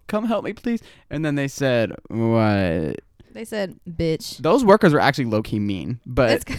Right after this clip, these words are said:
Speaker 2: <laughs>
Speaker 1: that's
Speaker 2: it's 'cause they are around it so often. They're like, "Ah,
Speaker 1: They're
Speaker 2: yeah,
Speaker 1: like,
Speaker 2: fuck you, bitch."
Speaker 1: "What's your problem?" And then I said, "I don't feel so good."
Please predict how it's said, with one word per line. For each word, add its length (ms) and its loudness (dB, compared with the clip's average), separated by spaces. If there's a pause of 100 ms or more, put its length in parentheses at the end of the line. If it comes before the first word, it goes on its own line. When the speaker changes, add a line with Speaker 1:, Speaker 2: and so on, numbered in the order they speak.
Speaker 2:
<laughs> 100 -12
Speaker 1:
that's 220 4
Speaker 2:
it's 120 -10
'cause 140 -4
they 160 -2
are 480 -2
around 220 -2
it 80 -6
so 160 -4
often. 260 -4
They're 80 -8
like, 180 -6
"Ah, 260 -6 (200)
Speaker 1:
They're 180 2
Speaker 2:
yeah, 60 4
Speaker 1:
like, 160 4
Speaker 2:
fuck 140 -6
you, 80 -14
bitch." 160 -2
Speaker 1:
"What's 240 2
your 100 0
problem?" 420 -2
And 200 0
then 100 2
I 80 2
said, 240 -2
"I 100 -2
don't 160 0
feel 140 -2
so 120 -4
good." 120 0